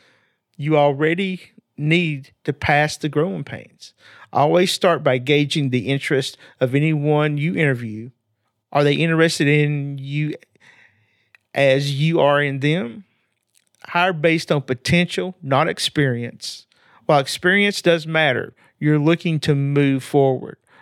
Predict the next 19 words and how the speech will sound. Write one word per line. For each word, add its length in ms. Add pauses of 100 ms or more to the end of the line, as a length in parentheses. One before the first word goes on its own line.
(140)
not 260
boast 300
about 240
the 80
past. 580 (480)
Always 280
share 200
your 160
vision 400
with 180
potential 440
hires 540 (280)
to 100
gauge 360
how 120
they 140
connect 420
with 180
it. 260